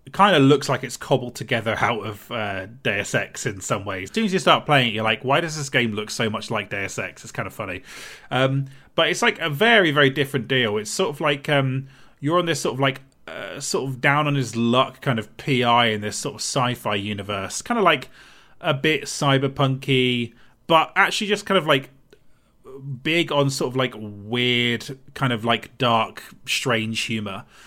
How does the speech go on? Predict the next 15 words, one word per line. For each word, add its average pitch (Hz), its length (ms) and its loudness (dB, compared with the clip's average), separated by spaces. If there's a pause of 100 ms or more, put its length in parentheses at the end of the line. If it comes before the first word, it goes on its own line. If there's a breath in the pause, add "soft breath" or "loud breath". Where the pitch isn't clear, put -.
(240 loud breath)
um, 117 360 0
and, 120 300 -2
like, 123 160 -2
quite 123 600 -2
out 131 260 2
there 117 180 2
sci-fi 117 500 -2
concepts. 107 540 -6
So, 147 120 2
for 139 100 -2
example, 139 460 0
Matthew, 110 300 -4
one 135 240 0
of 147 180 -4
your 123 420 0